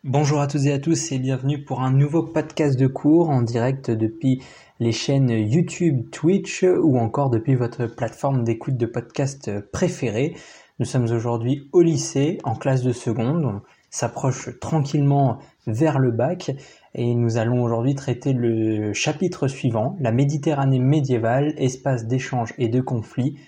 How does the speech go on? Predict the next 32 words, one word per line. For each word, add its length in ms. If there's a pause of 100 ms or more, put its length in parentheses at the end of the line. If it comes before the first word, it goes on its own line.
(160)
à 100
la 140
croisée 520
de 100
trois 380
civilisations. 920 (440)
Nous 60
sommes 240
dans 100
le 140
premier 360
thème 320
de 80
l'année 340
consacré 680
au 80
monde 400 (360)
méditerranéen, 1120
empreinte 560
de 100
l'Antiquité 800
et 140
du 100
Moyen 320
Âge, 260 (380)
et 80
il 80
s'agit 300
bien 240
évidemment 500 (400)
d'un 60
chapitre 500